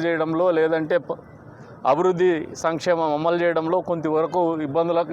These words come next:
ఇబ్బందికరమైనటువంటి పరిస్థితులు పరిపాలనలో ఎప్పుడు కూడా నిత్యం, నిత్యము కనపడుతూనే ఉంటాయి. అందులో భాగంగానే గత పాలకులను చూస్తే మొదటి నుంచి కూడా వీరందరూ కూడా గత చైర్మన్ని వ్యతిరేకించినటువంటి వాళ్ళు,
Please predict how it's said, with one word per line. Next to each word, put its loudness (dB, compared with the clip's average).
ఇబ్బందికరమైనటువంటి -2
పరిస్థితులు -2
పరిపాలనలో 0
ఎప్పుడు -6
కూడా 0
నిత్యం, -4
నిత్యము -2
కనపడుతూనే -2
ఉంటాయి. -8
అందులో 2
భాగంగానే 2
గత 0
పాలకులను -2
చూస్తే -8
మొదటి 2
నుంచి -2
కూడా 4
వీరందరూ 0
కూడా 4
గత -2
చైర్మన్ని 0
వ్యతిరేకించినటువంటి -4
వాళ్ళు, -4